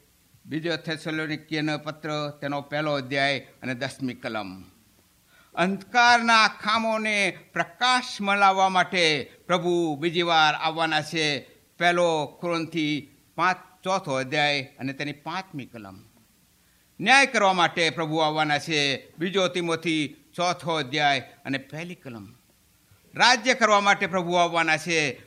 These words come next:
હમણાં જ હેરિસભાઈએ વાંચ્યું, હજાર વર્ષ પૂરા થશે અને ત્યાર પછી પ્રભુ ત્યાં આગળ રાજ કરવા માટે, ન્યાય કરવા માટે આવવાના છે,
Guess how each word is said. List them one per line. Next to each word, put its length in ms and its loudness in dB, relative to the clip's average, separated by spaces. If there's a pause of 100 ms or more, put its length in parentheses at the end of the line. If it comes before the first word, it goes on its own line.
(120)
હમણાં 420 2
જ 60 -8 (500)
હેરિસભાઈએ 440 2
વાંચ્યું, 680 -2 (240)
હજાર 360 4
વર્ષ 240 -2
પૂરા 300 -2
થશે 480 -4 (300)
અને 500 -2 (100)
ત્યાર 280 0
પછી 600 -6 (120)
પ્રભુ 340 -6
ત્યાં 180 -2
આગળ 200 0 (220)
રાજ 420 0
કરવા 200 -4
માટે, 540 -6 (220)
ન્યાય 300 2
કરવા 220 -4
માટે 260 -4
આવવાના 420 -2
છે, 400 -8